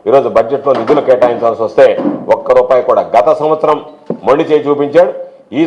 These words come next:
సంవత్సరం ఒక్క రూపాయి కూడా నిధులు కేటాయించలేదు. అంటే యువకులని, అదేవిధంగా విద్యార్థుల్ని వాళ్ళ జీవితాలతో చెలమా-, చెలగాటమాడేటువంటి విధంగా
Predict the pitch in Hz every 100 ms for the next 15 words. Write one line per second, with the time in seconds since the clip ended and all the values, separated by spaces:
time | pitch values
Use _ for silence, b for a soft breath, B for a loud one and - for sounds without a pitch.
0 | 165 170 170 175 147 - - - 117 -
1 | 151 147 147 131 135 123 107 113 110 101
2 | 98 90 - - - - - 98 131 127
3 | 101 - - - _ _ 87 127 - 147
4 | 147 160 185 - - - - - _ -
5 | 127 170 165 156 156 156 147 - - -
6 | 123 131 151 135 139 135 135 - 113 123
7 | 104 127 185 185 156 - 156 - 135 143
8 | 139 135 139 143 143 139 135 131 127 123
9 | 107 110 139 135